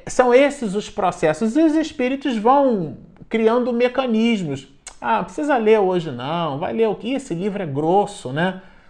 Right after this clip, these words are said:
Não tem uma figurinha." Porque o livro dos espíritos, por exemplo, só tem a paeira, né? Não tem, é, é, em prolegômenos, não tem,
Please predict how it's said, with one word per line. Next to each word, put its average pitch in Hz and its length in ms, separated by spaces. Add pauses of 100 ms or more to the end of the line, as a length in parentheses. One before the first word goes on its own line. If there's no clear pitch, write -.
Não 185 120
tem 214 160
uma 339 100
figurinha." 165 1080 (260)
Porque - 120
o 185 60
livro 226 240
dos 170 140
espíritos, 208 520
por 170 200
exemplo, 220 440
só 262 160
tem 277 200
a 339 80
paeira, 165 640
né? 175 180 (420)
Não 160 200
tem, 147 880
é, 131 100
é, 123 360
em 135 100
prolegômenos, 135 920
não 170 160
tem, 196 800